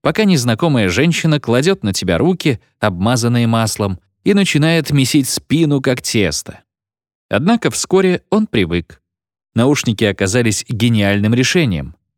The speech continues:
Они позволили не слушать эту дурацкую эзотерическую музыку и не чувствовать себя обязанным болтать с мужиковатой лесбиянкой,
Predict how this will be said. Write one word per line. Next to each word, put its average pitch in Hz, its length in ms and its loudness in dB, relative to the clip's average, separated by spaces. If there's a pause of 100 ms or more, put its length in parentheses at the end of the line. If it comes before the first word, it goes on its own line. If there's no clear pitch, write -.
(120)
Они 202 200 2
позволили 139 760 2
не 139 160 4
слушать 135 640 0
эту 135 160 0
дурацкую 123 720 0
эзотерическую 113 840 0
музыку 151 580 0 (240)
и 190 100 0
не 170 140 2
чувствовать 147 520 0
себя 139 320 0
обязанным 123 800 0
болтать 110 420 0
с - 80 -6
мужиковатой 107 600 0
лесбиянкой, 101 760 0